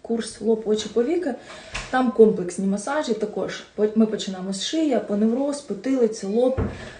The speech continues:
очі, все це там входить. Сюди, вниз, вниз і ще.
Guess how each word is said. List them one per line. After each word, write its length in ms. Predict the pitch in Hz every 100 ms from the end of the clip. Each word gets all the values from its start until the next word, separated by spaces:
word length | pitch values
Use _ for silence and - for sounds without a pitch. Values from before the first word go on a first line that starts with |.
| -
очі, 480 | - 247 262 - 208 -
все 300 | - 220 233
це 160 | -
там 340 | 196 202 208 214 - _ _ _ _ _ _ _ _ _ _ _
входить. 640 | - - 185 180 - - - - - -
Сюди, 500 | - 214 214 214 233
вниз, 460 | 220 226 226 226 202
вниз 360 | 220 214 214
і 100 | 214
ще. 320 | 214 - 208